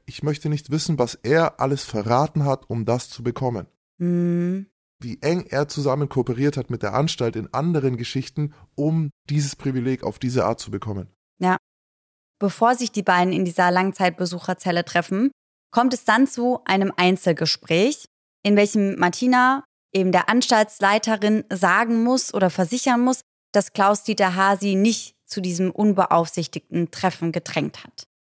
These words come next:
Speaker 2: Und bei dem Gespräch wird positiv vermerkt, dass er sich bei den begleiteten Ausflügen ins Münsterland, also zu ihr nach Hause, immer vorbildlich verhalten hat.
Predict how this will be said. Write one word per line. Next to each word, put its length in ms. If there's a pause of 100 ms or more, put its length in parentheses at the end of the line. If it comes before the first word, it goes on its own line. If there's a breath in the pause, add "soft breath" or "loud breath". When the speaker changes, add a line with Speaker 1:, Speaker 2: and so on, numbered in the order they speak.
(380)
Speaker 2:
Und 60
bei 120
dem 380 (240)
Gespräch 640
wird 240 (160)
positiv 640
vermerkt, 680 (560 soft breath)
dass 300 (180)
er 180
sich 220
bei 160
den 140
begleiteten 640
Ausflügen 560
ins 200
Münsterland, 600
also 220
zu 160
ihr 120
nach 200
Hause, 300
immer 420
vorbildlich 1000
verhalten 600
hat. 400